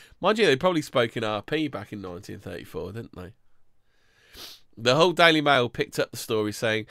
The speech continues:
"Fishermen at Cleethorpes are convinced that the monster has been robbing their lines is a giant seal. One who claims he has seen it twice during the weekend said it was looking exactly like a seal, but he said it is a very big one, about eight feet long."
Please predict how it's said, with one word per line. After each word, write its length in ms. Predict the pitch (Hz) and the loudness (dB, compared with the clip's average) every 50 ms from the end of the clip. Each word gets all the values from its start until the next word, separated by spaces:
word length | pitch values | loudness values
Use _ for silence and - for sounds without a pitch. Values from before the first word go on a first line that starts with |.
| - - - _ _ | -16 -20 -20 _ _
"Fishermen 440 | - 175 175 170 - 208 180 170 | -2 -2 -2 0 0 0 0 0
at 140 | 170 139 - | 0 -2 -4
Cleethorpes 680 | - - - 170 160 156 - - 139 123 - - - | -6 -6 -2 -2 -2 0 0 0 -2 -2 -2 -4 -4
are 80 | 117 107 | -6 -4
convinced 440 | - 127 113 120 139 143 135 - - | -2 -4 -2 -2 -2 -4 -4 -6 -8
that 120 | 117 - - | -8 -8 -6
the 80 | 110 | -4
monster 400 | 113 127 139 143 135 - - 147 | -2 -2 -2 -4 -4 -6 -4 -2
has 140 | 131 127 123 | -2 -2 -4
been 180 | - 131 127 131 | -4 -6 -2 -2
robbing 240 | 131 131 139 135 | -2 -2 -2 -4
their 160 | 127 123 120 117 | -4 -2 -2 -2
lines 420 | 113 113 113 117 117 113 107 - _ - - - _ - | -2 -2 -2 -2 -4 -4 -8 -12 _ -20 -20 -20 _ -12
is 160 | - 110 104 | -10 -8 -8
a 60 | 107 | -8
giant 400 | 92 - 143 143 139 135 127 - | -6 -2 0 0 0 0 -4 -6
seal. 520 | - - - 139 127 110 98 90 85 87 - _ _ _ _ _ _ | -10 -10 -6 -6 -4 -4 -4 -6 -8 -10 -14 _ _ _ _ _ _
One 140 | - 147 175 | -2 2 4
who 140 | 190 190 175 | 4 2 2
claims 360 | - 196 185 180 175 160 - | 4 4 4 4 4 2 0
he 120 | - 156 | 0 0
has 100 | 147 - | 0 0
seen 220 | - - 175 165 156 | -2 -2 0 0 -2
it 100 | 131 101 | -4 -6
twice 340 | - - 170 165 156 139 - | -4 2 2 4 4 2 0
during 220 | - 156 147 143 | 0 0 0 0
the 80 | 139 139 | 2 2
weekend 480 | 143 147 143 131 - 131 113 104 110 | 2 2 0 0 -2 -2 -2 -2 -4
said 140 | - 131 117 | -4 -4 -4
it 80 | 107 - | -4 -4
was 100 | 113 120 | -4 -4
looking 240 | 135 131 - 147 | -4 -4 -2 -2
exactly 460 | 131 123 131 151 165 160 - 147 151 151 | -2 -2 0 0 0 0 0 -2 0 0
like 240 | 147 147 139 - | 2 0 0 -2
a 40 | 139 | -8
seal, 460 | 127 - - 156 147 123 110 110 104 - - - - - _ _ - | -8 -4 0 0 2 2 0 -2 -4 -8 -16 -20 -20 -20 _ _ -2
but 80 | 117 120 | -2 0
he 40 | |
said 200 | 117 - 147 135 | 2 2 2 0
it 40 | 120 | 0
is 120 | 95 113 113 | -2 -2 -2
a 80 | 101 | -2
very 400 | 101 113 - 143 143 139 139 135 | 0 2 4 6 6 6 4 0
big 320 | 127 127 143 139 127 - 190 | 0 2 0 0 0 0 -6
one, 180 | 139 104 - | -6 -6 -6
about 340 | 104 - 117 117 113 76 113 | -4 -2 0 0 2 2 0
eight 200 | 123 127 - - | -2 -2 -4 -6
feet 280 | - 127 120 117 - - | -6 -4 -4 -4 -4 -4
long." 380 | 98 101 95 87 87 87 - | -2 -2 -2 -4 -6 -12 -16